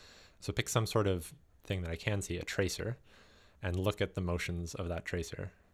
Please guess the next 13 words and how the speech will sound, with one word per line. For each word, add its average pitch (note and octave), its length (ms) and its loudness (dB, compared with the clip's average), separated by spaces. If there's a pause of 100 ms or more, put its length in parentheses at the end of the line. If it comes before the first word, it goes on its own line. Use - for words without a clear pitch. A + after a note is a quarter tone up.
(760)
And E2 420 -2 (580)
so E2 360 -6 (280)
based - 360 4
on F2 500 0
the F2+ 160 0
gravitational F2 600 2
field E2+ 320 0
that F2 100 -4
that F2 160 -4
tracer F2+ 300 -2
is F2+ 100 -4
moving C#3 300 4
in, G#2+ 280 0